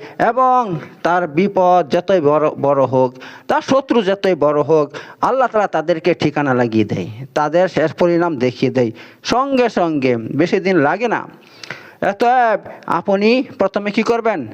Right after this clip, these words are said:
আল্লাহর উপর ভ-, ইয়া, ভরসা রাখবেন, আর সবর করবেন, আর দুই নম্বর সলাহ, নামাজ, অর্থাৎ আল্লাহর কাছে সাহায্য চাইতে হবে সবরের সাথে আর নামাজের সাথে। নামাজটাকে আপনাকে পড়তে হবেই,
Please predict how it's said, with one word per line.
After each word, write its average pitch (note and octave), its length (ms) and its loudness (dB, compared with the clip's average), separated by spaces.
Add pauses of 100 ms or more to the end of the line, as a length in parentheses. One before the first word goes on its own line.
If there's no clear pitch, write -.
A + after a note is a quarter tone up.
আল্লাহর D#3 240 2
উপর D3 160 -2
ভ-, A#2+ 260 0
ইয়া, D3 160 4
ভরসা C#3 400 -2
রাখবেন, F#3 420 -2 (320)
আর C4 360 0 (220)
সবর D3 520 0
করবেন, G#3 560 0 (280)
আর D#3 160 0
দুই D#3 220 2
নম্বর F3+ 440 2 (500)
সলাহ, D3+ 560 0 (520)
নামাজ, D3 720 2 (220)
অর্থাৎ D3+ 320 -2
আল্লাহর D#3 240 0
কাছে D#3+ 180 -2
সাহায্য D3 320 0
চাইতে F3+ 280 0
হবে G3 320 0 (300)
সবরের D#3 380 0
সাথে G#3 300 0
আর A#3 100 0
নামাজের A3 440 -2
সাথে। D3 340 -2
নামাজটাকে F#3 580 -2
আপনাকে F4 300 4
পড়তে - 360 0
হবেই, E3+ 480 0